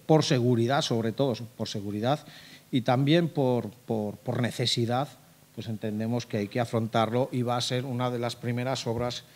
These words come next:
que realicemos como, eh, como responsables de este ayuntamiento.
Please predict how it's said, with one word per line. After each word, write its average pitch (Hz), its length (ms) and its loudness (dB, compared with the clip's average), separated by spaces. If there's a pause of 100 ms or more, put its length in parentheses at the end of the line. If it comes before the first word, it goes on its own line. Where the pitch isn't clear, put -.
(340)
que 135 320 0 (140)
realicemos 117 920 -2
como, 117 520 -2 (420)
eh, 98 360 -6 (360)
como 120 400 -2
responsables 117 840 0 (500)
de 127 140 0
este 135 400 -2 (100)
ayuntamiento. 117 880 0